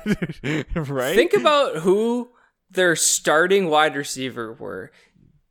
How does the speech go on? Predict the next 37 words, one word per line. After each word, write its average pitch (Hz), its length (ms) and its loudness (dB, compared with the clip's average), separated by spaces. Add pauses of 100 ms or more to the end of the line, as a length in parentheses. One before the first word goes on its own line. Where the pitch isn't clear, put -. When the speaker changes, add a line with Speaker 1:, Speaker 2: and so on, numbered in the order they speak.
Speaker 2:
Goodwin, 220 520 2
who 160 200 -2
is, 139 260 -4 (180)
uh, 196 340 -4 (140)
granted, 160 600 0
at 147 220 -2
this 175 160 -4
time 143 540 -2 (760)
that 135 220 0
he 139 100 0
was 135 120 -2
playing 139 260 -2
for 147 160 -8
them 139 180 -2
was 123 180 -2
still 143 400 -2
super 143 400 -6
raw, 117 420 0 (380)
but 139 140 0
has 147 180 0
turned 147 320 -2
into 139 280 -2
a 135 80 0
really 139 260 -4
good 131 180 -4
talent, 131 360 -4
is 127 120 -8
now 123 140 -2
with 120 100 -6
the 120 60 -12
forty-niners. 127 960 -8 (320)
Um, 110 460 -8
Robert 147 400 0
Woods, 139 680 -4 (240)
really 139 340 -2
good. 139 360 -2 (580)
Uh, 90 280 -14